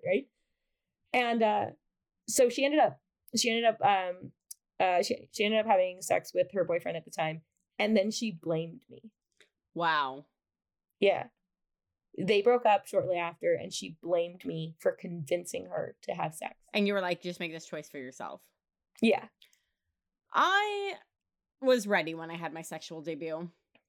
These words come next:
Speaker 2: I can say with
Speaker 1: Mm.
Speaker 2: absolute certainty that I was ready. I was probably ready earlier than when I actually finally had, like, P I V, but my
Speaker 1: Mm-hmm.
Speaker 2: boyfriend was, like, the gross guy who was trying to pressure me into it. And the more he pressured me, the more I was like,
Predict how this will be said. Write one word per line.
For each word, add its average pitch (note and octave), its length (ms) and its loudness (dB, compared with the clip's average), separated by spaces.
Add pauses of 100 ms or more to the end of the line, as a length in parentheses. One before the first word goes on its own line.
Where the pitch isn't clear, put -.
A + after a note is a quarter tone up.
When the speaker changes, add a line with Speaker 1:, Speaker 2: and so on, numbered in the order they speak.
(220)
Speaker 2:
I C#4 120 0
can D4 120 -8
say C4+ 140 0
with A3+ 140 -6
Speaker 1:
Mm. D#4 100 4
Speaker 2:
absolute C4+ 440 -2
certainty G3+ 380 -8
that F3 240 -6
I F3 200 0
was E3 160 -10
ready. C3 240 -10 (240)
I - 60 2
was B3 100 0
probably E4+ 220 -2
ready C4 360 0 (100)
earlier A3+ 580 -4 (180)
than G3+ 300 0
when F#3+ 100 -4
I F3+ 60 -4
actually F3+ 360 -4
finally F3+ 320 -6
had, E3+ 260 -4
like, D#3 200 -8
P F3 140 -8
I D#3 140 -6
V, G3+ 340 -6 (300)
but G#3 100 0
my G3 140 0
Speaker 1:
Mm-hmm. F3 120 4
Speaker 2:
boyfriend B3+ 500 2
was, F#3+ 200 -6
like, E3+ 360 -2
the G3+ 80 -4
gross F3+ 280 -4
guy E3+ 220 -2
who G3+ 80 -2
was F3 120 -8
trying E3+ 180 -6
to E3 40 -12
pressure E3 280 -12
me D3+ 120 -14
into F3+ 240 -10
it. D#4+ 180 -2 (600)
And G3+ 140 4
the G3 40 4
more G3 200 0
he G3+ 100 -2
pressured G3 320 -2
me, D4+ 100 -4
the D4 60 -6
more B3+ 100 -8
I B3 40 -10
was B3+ 120 -10
like, B3+ 140 -4